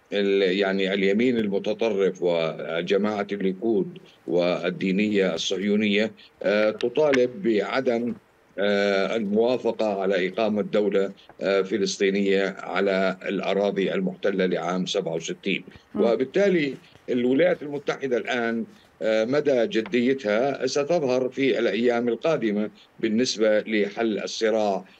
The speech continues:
Speaker 1: آه، بشكل عام. آه، نقول إنه اليمين المتطرف، آه، آه، سعى، آه، إلى تفريغ أوسلو من مضمونها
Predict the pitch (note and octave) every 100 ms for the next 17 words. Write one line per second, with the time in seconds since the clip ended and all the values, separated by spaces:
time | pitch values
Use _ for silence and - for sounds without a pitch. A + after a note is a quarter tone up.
0 | _ - G2 F#2+ G2 - G2 G#2 F#2+ A2
1 | F#2+ D#2 - - - G#2+ A2 B2+ B2+ -
2 | F#3 F3 D3 C#3+ C3+ C3+ - - A2 A#2+
3 | A#2+ E3+ D#3+ C3+ C3 C3 C#3 C3 A#2 A2
4 | - - _ _ - G#2 G#2+ A2 E2 F#2
5 | G2 G2+ C3+ - - C#3 B2 A#2+ A#2 -
6 | _ _ - G2 G2+ G2 B2 C3+ B2 B2
7 | A2+ C#3 D#3 B2+ G2 D#3 - - A#2+ A2+
8 | A2 A2 G2+ A#2 A2+ G#2+ C3+ C#3